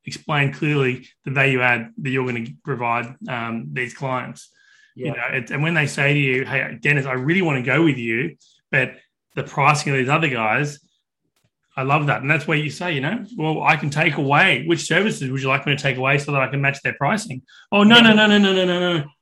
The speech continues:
Speaker 1: I, I don't want that. I want everything you're doing, but at their price." It's like, "Well, why don't you go ask them to do everything I'm doing at that price?"
Speaker 2: Yeah. That's another way. That's another reverse effect there. That's good. Yeah.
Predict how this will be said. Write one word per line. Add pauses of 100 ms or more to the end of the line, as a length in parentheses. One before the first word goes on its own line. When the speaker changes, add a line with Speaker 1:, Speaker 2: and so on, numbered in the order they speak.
(200)
Speaker 1:
I,
I
don't
want
that.
I
want
everything
you're
doing, (180)
but
at
their
price." (140)
It's
like,
"Well,
why
don't
you
go
ask
them
to
do
everything
I'm
doing
at
that
price?" (640)
Speaker 2:
Yeah. (360)
That's
another
way.
That's
another
reverse
effect
there. (500)
That's
good. (480)
Yeah.